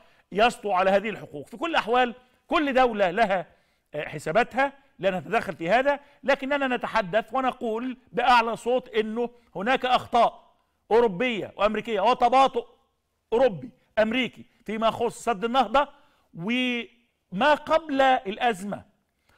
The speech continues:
وما قبل عملية وقوع الرأس في الفأس كما يقولون، إنه الأمر سيصبح أكثر تعقيدا، والتعقيد ليس في المنطقة وإنما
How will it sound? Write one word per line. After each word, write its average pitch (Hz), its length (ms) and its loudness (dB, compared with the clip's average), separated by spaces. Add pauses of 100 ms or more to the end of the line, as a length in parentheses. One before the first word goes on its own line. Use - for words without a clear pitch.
(140)
وما 269 300 4
قبل 277 420 0
عملية 240 880 0 (640)
وقوع 233 600 2 (120)
الرأس 180 640 0 (180)
في 147 60 -12
الفأس 175 420 -2
كما 180 260 -2
يقولون، 196 640 -4 (440)
إنه 262 280 4
الأمر 269 800 2
سيصبح 208 760 -2 (160)
أكثر 240 400 0
تعقيدا، 196 640 -2 (400)
والتعقيد 262 840 0
ليس 247 320 -2
في 226 120 -6
المنطقة 233 600 -2
وإنما 226 500 -2